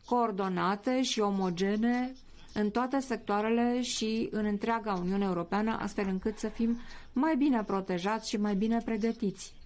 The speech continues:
Mulțumesc foarte mult tuturor profesioniștilor din domeniul sănătății care acum se luptă cu acest virus la, în Uniunea Europeană și la granițele sale. Mulțumesc, doamna Vautmans, un minut.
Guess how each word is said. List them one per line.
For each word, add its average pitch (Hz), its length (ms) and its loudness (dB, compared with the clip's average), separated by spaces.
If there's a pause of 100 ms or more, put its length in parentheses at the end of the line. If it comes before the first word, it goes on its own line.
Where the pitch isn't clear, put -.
(1000)
Mulțumesc 233 520 2
foarte - 320 -2
mult 233 260 2
tuturor 233 400 2
profesioniștilor 202 920 0
din 185 220 0
domeniul 190 400 0
sănătății 190 640 -2
care 202 200 0
acum 202 260 -2
se 214 140 -2
luptă 208 460 -2 (400)
cu 208 260 2
acest 196 400 -4
virus 208 440 2
la, 190 440 0
în 190 240 2
Uniunea 185 540 2
Europeană 180 480 2
și 185 120 -4
la 165 100 0
granițele 160 440 -2
sale. 151 320 -4
Mulțumesc, 226 680 0
doamna 208 420 0
Vautmans, 190 440 -2
un 180 100 -2
minut. 165 280 -2